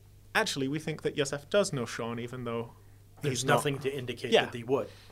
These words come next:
Speaker 2: Yeah.
Speaker 1: You're not on my link, you're not on my Instagram, but
Speaker 2: Yeah.
Speaker 1: through various other mechanisms, it's quite likely that I know you. So
Speaker 2: So, so let's tease, tease this out a little bit.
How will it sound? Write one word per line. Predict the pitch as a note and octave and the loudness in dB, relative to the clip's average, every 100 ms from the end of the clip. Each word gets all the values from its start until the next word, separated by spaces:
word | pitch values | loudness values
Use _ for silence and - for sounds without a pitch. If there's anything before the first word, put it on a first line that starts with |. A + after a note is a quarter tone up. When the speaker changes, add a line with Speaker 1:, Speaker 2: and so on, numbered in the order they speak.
| - | -2
Speaker 2:
Yeah. | C#3 | 6
Speaker 1:
You're | E3+ | 10
not | F3+ | 10
on | E3+ | 10
my | D#3 D3 C#3 - | 8 6 2 -2
link, | C#3+ D3+ D3+ - | 0 0 0 2
you're | D3+ D#3 | 6 8
not | D#3+ | 6
on | D3 | 4
my | C3+ | 4
Instagram, | C#3+ B2+ B2 B2+ D3+ - - | 2 0 2 2 0 -6 -8
but | - | 4
Speaker 2:
Yeah. | B2 - - - - - - - - - | 4 4 -6 -20 -20 -20 -20 -20 -16 -8
Speaker 1:
through | - C3+ | 2 2
various | B2+ D3 C3+ A#2+ - | 10 10 10 8 8
other | D#3 C#3+ | 10 10
mechanisms, | C3+ - B2+ B2 C3+ B2 | 6 2 -2 -2 -2 -2
it's | - | -4
quite | - - - C3 | -4 -6 -4 -2
likely | - B2+ B2+ | -2 -6 -6
that | B2+ | -8
I | B2+ | -8
know | C3 | -8
you. | A#2 - | -8 -10
So | - - | -8 8
Speaker 2:
So, | F#3 E3 - - - | 8 8 2 -18 -6
so | - E3 | 0 6
let's | E3 F#3 - | 6 6 4
tease, | F3+ C#3 B2+ F3+ - | 2 0 -2 -6 -8
tease | - D#3 B2 | -2 -2 0
this | A2+ | 2
out | B2+ | 2
a | A#2 | 0
little | A#2 G#2 | -2 -4
bit. | A2 | -8